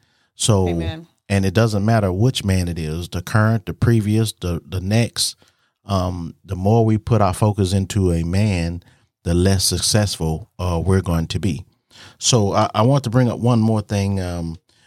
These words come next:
Speaker 1: with this, uh, with this podcast, and then, uh, we'll, we'll move on, um, is, um, <clears throat> what do you think about, um,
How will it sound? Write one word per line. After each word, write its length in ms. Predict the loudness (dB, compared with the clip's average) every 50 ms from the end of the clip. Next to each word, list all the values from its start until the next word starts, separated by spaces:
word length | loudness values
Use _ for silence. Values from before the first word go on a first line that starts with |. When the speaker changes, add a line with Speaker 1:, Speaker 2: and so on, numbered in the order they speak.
| _ _ _
Speaker 1:
with 200 | -4 -4 -2 0
this, 260 | 0 0 2 2 2
uh, 400 | 2 0 0 -2 -2 -4 -6 -8 -10 -14 -18 _ _ _ _
with 180 | -8 -8 -6 -4
this 160 | -4 -4 -4
podcast, 680 | -2 0 2 2 2 0 0 0 0 0 0 0 0 -2
and 100 | -2 0
then, 220 | 0 -2 -2 -2
uh, 160 | -2 -2 -2
we'll, 280 | -2 -2 -2 -2 -2 -6 _
we'll 140 | -10 -6
move 200 | -4 -2 -2 0 0
on, 260 | 2 2 2 2 2
um, 240 | 2 0 -2 -4 -6 _ _ _ _ _ -20 -20 -20 _ -4
is, 280 | 0 2 2 2 2 2
um, 380 | 0 0 0 0 0 -2 -2 -4 -4 -4 -4 -4 _ _ _
<clears throat> 80 | -6 -2
what 260 | 0 2 2 4 2
do 60 | 2
you 140 | 2 0 0
think 340 | 0 0 0 0 2 2 0
about, 440 | -2 2 2 2 2 0 -2 -6 _ _ _ _ _ _ _ _ _ _ _ _ _ _ _ _ _ _ _ _ _ -12
um, 540 | -10 -8 -6 -4 -4 -4 -4 -6 -6 -8 -10